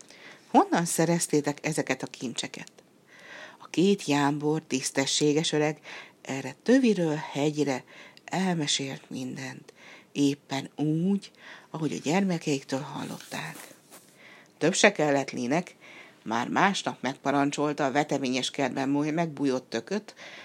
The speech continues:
meg a tyúk udvarban kapirgáló kakast, vigyék azonnal a hegy lejtőjéhez. Akkor aztán megparancsolta a kakasnak,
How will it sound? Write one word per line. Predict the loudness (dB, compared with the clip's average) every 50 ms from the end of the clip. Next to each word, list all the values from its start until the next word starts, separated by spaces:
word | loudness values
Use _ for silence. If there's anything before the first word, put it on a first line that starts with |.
| -20 -12 -4
meg | -2 -2 -2 -2
a | -4 -6 -4
tyúk | 0 2 2 2 2 2 0
udvarban | -2 0 0 2 0 0 2 0 -2 0
kapirgáló | 4 4 4 4 4 2 2 2 2 2 2 2
kakast, | 4 4 4 4 4 2 0 0 -2 -8 -12 -20 -20 -20 _ _
vigyék | 4 6 6 6 6 4 0 0 0 2
azonnal | 2 2 4 2 2 0 0 0 0 -2
a | -4 -4 -4
hegy | -2 -2 -2 -2 -2
lejtőjéhez. | -2 -2 -2 -4 -6 -6 -6 -4 -4 -6 -6 -8 -8 -6 -6 -8 -8 -10 _ _ _ _ -20 -20 -20 -20 -20 -20 -20 -8 -2
Akkor | 2 2 2 4 4 2
aztán | 2 2 -2 -4 -8 -6
megparancsolta | -4 -4 -4 -4 -2 -2 -2 0 -2 -2 -4 -8 -12 -12 -14 -16
a | -16
kakasnak, | -14 -14 -12 -8 -8 -6 -6 -6 -8 -8 -10 -10 -12